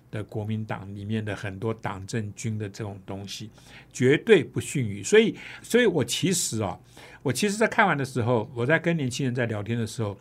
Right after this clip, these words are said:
我，我是特别强调，我说，啊，我说有两种人要去看这部电影，一种呢是台湾的民主前辈，因为啊，你们去看这部纪录片啊，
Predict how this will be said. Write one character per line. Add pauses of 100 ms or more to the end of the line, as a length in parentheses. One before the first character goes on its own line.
(340)
我，
我
是
特
别
强
调，
我
说， (360)
啊，
我
说 (340)
有
两
种
人
要
去
看
这
部
电
影， (460)
一
种
呢 (240)
是
台
湾
的
民
主
前
辈， (540)
因
为
啊， (320)
你
们
去
看
这
部
纪
录
片
啊，